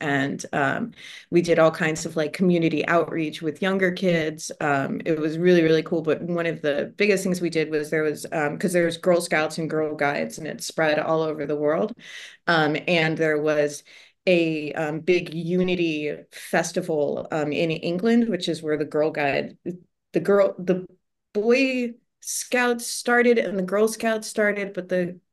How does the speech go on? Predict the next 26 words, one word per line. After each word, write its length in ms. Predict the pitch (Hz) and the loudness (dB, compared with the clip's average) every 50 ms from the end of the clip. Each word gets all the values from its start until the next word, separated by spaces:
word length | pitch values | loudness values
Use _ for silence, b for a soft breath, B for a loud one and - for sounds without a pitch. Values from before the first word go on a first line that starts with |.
| _ _ - | _ _ 0
or 80 | 196 185 | 0 2
the 120 | 185 185 | 2 2
Girl 220 | 180 185 196 196 | 2 4 4 4
Guide 380 | 190 185 190 185 185 196 196 190 | 4 4 2 2 2 2 0 -2
started 440 | - - 220 208 208 208 202 202 - - | -4 -2 0 0 2 0 -2 -4 -2 0
anyway. 320 | 208 190 180 165 165 - | 0 0 0 -2 -4 -6
But 160 | - - 185 180 | -4 -4 -2 2
they're, 160 | 190 185 180 | 4 4 4
like, 260 | 180 175 170 170 - | 4 2 0 0 0
they're 120 | - 208 214 | 0 0 0
two 200 | 208 - 277 247 | 0 0 0 2
organizations 600 | 220 190 190 185 175 170 165 151 160 175 160 165 | 2 2 0 -2 -2 -2 -4 -4 -4 -8 -8 -6
that 100 | 170 156 | -4 -4
are 80 | 151 | -4
related. 440 | 147 156 151 156 156 156 156 156 B B B B B B B B | -2 -2 -2 -2 -2 -2 -4 -6 B B B B B B B B
But 160 | - 190 185 | 0 2 4
so, 320 | - 202 180 170 160 160 - - | 6 6 6 6 6 4 2 2
um, 260 | 180 160 156 151 156 B B B B B | 2 2 2 0 -4 B B B B B
Girl 160 | - 202 190 | 4 4 4
Scouts, 460 | 185 - - 190 180 180 - - - - _ _ _ _ _ - | 4 6 4 2 2 2 0 -6 -12 -16 _ _ _ _ _ 0
um, 260 | - 180 165 160 160 156 | 2 2 2 2 0 -6
from 300 | - - 185 180 180 180 | -8 -2 -2 -2 0 4
all 440 | - 185 190 190 190 196 190 - - | 6 8 8 8 8 8 6 4 6
over 440 | 190 180 180 180 180 170 165 165 160 | 6 6 6 6 4 4 4 2 2
the 100 | 160 160 | 0 -2
world 640 | 165 190 220 262 254 226 214 190 180 175 170 170 | -2 0 2 4 4 6 6 6 4 4 0 -2